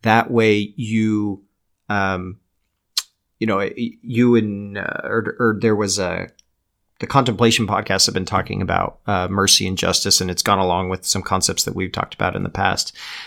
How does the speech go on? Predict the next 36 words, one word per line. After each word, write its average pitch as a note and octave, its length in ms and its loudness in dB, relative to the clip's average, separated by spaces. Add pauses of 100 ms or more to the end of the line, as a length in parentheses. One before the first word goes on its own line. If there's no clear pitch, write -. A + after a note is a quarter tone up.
(120)
But A#2+ 140 4
this D3 220 8
is A#2+ 180 6
an G#2+ 100 4
example A2 640 4
of G2 320 2 (380)
where, G2+ 540 4 (340)
um, F#2+ 400 0
there, G#2+ 640 2
this A2+ 220 4
mercy G#2+ 640 6
is F#2+ 160 -2
extended, F2+ 640 0 (100)
where G2+ 160 4
they're, F#2 220 0
they're F2+ 140 0
paying A2 560 2
the G2 60 -4
money G2+ 240 0
for G#2+ 200 -2
the G2 140 0
land, G2+ 440 2 (640)
where, A2+ 400 6 (260)
you B2+ 120 6
know, A2 320 6
really B2+ 580 8
the A2+ 160 4
Lord A#2 240 6
has G#2 140 2
given B2+ 240 6
it G#2+ 120 4
to G#2 100 -4
them, F#2 200 0
so G2 180 0
it's - 140 -4
theirs. F2 680 2